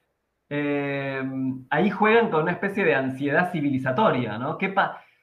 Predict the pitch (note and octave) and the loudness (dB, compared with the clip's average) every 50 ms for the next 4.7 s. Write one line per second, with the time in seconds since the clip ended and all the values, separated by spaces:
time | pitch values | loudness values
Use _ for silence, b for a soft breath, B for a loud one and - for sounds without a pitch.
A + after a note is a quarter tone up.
0 | B B _ _ _ C#3 D3 D#3 - - A3+ A3 G#3+ F#3 F3+ F3+ F3 E3+ D3+ - | B B _ _ _ -4 -4 -2 0 0 0 2 2 2 2 2 2 0 0 0
1 | D3 C#3+ C#3 D3 C#3 C#3 C#3 C#3 C#3 - G#3+ G3+ F3 C#3+ B2 A2+ A2 A2 - - | 0 -2 0 -2 -2 -2 -2 -4 -4 -2 -2 0 0 0 -2 -4 -4 -8 -10 -10
2 | B2+ C3+ D3 D#3 D#3+ D#3+ C#3 - - B2 A#2+ A#2+ C3 A#2 F2+ - C3+ C#3 B2+ D#3 | -6 -4 -2 -2 -2 -4 -6 -8 -8 -6 -6 -6 -6 -6 -8 -8 -8 -8 -8 -6
3 | F#3+ F#3+ F#3+ D#3+ E3+ E3 D#3 C#3 D3 C3 C#3 C#3+ C#3 C#3 C3+ - F#3+ G#3+ A3+ - | -4 -2 -2 0 0 0 0 0 0 -2 -2 -2 -4 -4 -6 -4 0 0 2 0
4 | F3+ - - C3+ B2+ - - - F3+ F#3 F#3+ G3 G3+ G3+ | 0 -2 -6 -8 -10 -10 -10 -6 -4 -2 -2 -2 -4 -8